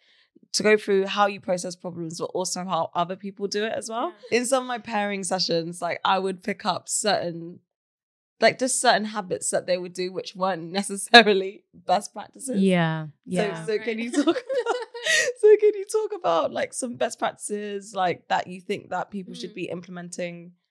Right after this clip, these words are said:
Speaker 2: Yeah, I guess, I think, so test-driven development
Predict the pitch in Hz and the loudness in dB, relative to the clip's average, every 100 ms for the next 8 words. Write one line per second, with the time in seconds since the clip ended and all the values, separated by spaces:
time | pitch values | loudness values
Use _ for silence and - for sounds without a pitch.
0 | _ _ - 247 240 240 262 381 427 - | _ _ -8 -4 -4 -6 -8 -12 -14 -16
1 | _ 247 247 - 320 330 _ _ _ _ | _ -14 -14 -16 -16 -16 _ _ _ _
2 | _ _ _ _ _ _ _ - 320 453 | _ _ _ _ _ _ _ -14 -10 -10
3 | 508 392 392 294 247 254 240 214 | -12 -14 -12 -10 -8 -8 -10 -14